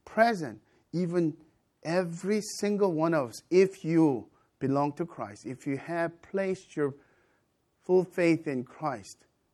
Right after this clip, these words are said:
as your Lord and Savior, you have peace with God. Isn't that great?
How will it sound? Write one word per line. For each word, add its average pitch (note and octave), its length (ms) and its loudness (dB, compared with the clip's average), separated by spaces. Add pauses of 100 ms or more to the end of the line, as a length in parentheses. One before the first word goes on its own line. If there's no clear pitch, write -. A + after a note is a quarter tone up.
(100)
as B2+ 200 -12
your C#3 100 4
Lord E3 260 6
and F3+ 140 2
Savior, C#3+ 580 -2 (1400)
you B2+ 160 -2
have B2 340 -4 (480)
peace A#2+ 320 -8
with A2+ 160 -18
God. A#2+ 300 -16 (1500)
Isn't E3 340 -8
that C3+ 240 -16
great? A3+ 400 -6